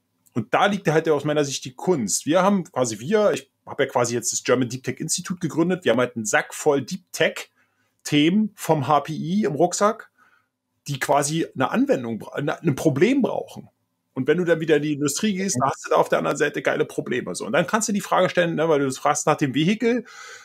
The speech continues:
Speaker 1: pf, da kannst du ein Projekt machen, da kannst du ein Joint Venture gründen, da kann man auch irgendwie Plattform as a Service draus bauen, das kannst du dann wieder unterschiedlich Dinge machen, wo ich auch wieder da sage, ich habe auch kein Pa-, Pa-,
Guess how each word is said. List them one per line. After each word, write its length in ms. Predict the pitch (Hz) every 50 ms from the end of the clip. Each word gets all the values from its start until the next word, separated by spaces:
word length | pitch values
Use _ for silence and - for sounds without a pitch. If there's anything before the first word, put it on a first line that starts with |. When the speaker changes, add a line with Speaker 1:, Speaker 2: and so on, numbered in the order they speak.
| - _ -
Speaker 1:
pf, 160 | - - - -
da 80 | 110
kannst 260 | - - 110 107 - -
du 40 | 95
ein 40 |
Projekt 360 | - - 120 147 170 - - -
machen, 420 | 170 160 - 185 202 202 208 208 _ _ _ _ _ _ _ _ _ _ _ _ -
da 80 | 120 113
kannst 240 | - 127 131 127 -
du 40 | 123
ein 60 | 110
Joint 220 | 104 110 104 87
Venture 280 | 101 120 - - 170 160
gründen, 420 | - 160 170 180 185 185 175 - _ _ _ -
da 80 | 120
kann 140 | - - 131
man 120 | 135 120
auch 180 | 104 117 - -
irgendwie 240 | 143 131 110 127 120
Plattform 420 | - - 123 120 - 143 120 113
as 160 | - - -
a 40 | 113
Service 340 | - - 147 165 196 208 -
draus 260 | - - 175 170 175 -
bauen, 300 | - 160 170 190 196 175
das 180 | 151 - -
kannst 260 | - - 151 151 -
du 60 | 170 143
dann 160 | 147 143 143
wieder 220 | 143 143 135 131 143
unterschiedlich 680 | 170 175 156 - - 147 - 143 131 - - - - _ -
Dinge 200 | 143 160 160 143
machen, 560 | 135 139 135 - - 208 220 240 254 254 _ _ _ _ _ _ -
wo 100 | - 151
ich 180 | 160 - - -
auch 200 | 226 240 - -
wieder 180 | - 135 131 117
da 200 | - 113 117 117
sage, 420 | 113 117 113 127 151 165 165 - _ _ _ _ -
ich 100 | - 151
habe 100 | - -
auch 100 | - -
kein 160 | - 190 196 -
Pa-, 180 | - 151 127 - -
Pa-, 180 | - 143 123